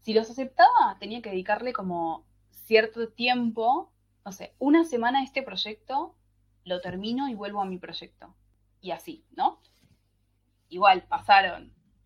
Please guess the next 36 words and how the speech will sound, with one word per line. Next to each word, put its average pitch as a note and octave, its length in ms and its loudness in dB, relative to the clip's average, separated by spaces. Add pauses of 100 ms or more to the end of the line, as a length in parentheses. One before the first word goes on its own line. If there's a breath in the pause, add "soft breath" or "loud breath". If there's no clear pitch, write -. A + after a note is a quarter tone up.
(240)
varios F#3+ 320 -4
meses B3+ 420 -4
y F#3+ 60 -20
yo F3+ 140 -14
todavía F3+ 320 -8
no G3+ 200 -6
terminé F3 340 -10
mi G3 100 -8
libro, G#3 500 -6 (520 soft breath)
porque, G#3 480 -4
bueno, F#3+ 280 -6
los E3+ 180 -16
libros G#3+ 340 -12
son F#3 280 -12
también F3+ 260 -12
cosas F#3 280 -16
que F3 140 -20
llevan F#3 300 -12
muchísimo F#3 520 -16
tiempo, F3+ 500 -14 (220)
muchísimo G3 500 -10
tiempo, E3+ 320 -18
porque - 260 -18
no G3+ 80 -8
es G#3 100 -12
solo G3 420 -10
el F3 180 -14
tiempo F#3 240 -14
que F3+ 80 -16
te E3+ 80 -20
lleva, F#3 360 -10 (160)
no F3+ 100 -18
sé, E3 220 -18
en E3+ 100 -14
mi E3+ 60 -16
caso, F3 340 -18